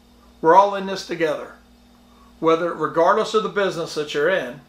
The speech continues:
you know, it can be a service-related business, it could be anything.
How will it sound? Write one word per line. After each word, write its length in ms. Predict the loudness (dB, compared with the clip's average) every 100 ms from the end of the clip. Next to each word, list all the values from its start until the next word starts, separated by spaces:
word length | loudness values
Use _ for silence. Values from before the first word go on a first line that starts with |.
| _ _ _ _ -12
you 100 | -6
know, 240 | -4 -4
it 240 | -6 -8
can 160 | -8 -6
be 60 | -4
a 80 |
service-related 880 | -4 0 0 0 -4 -2 0 0 0
business, 420 | 0 0 0 -6
it 140 | -8 -8
could 160 | -8
be 180 | -6 -4
anything. 480 | -4 -6 -10 -12 -12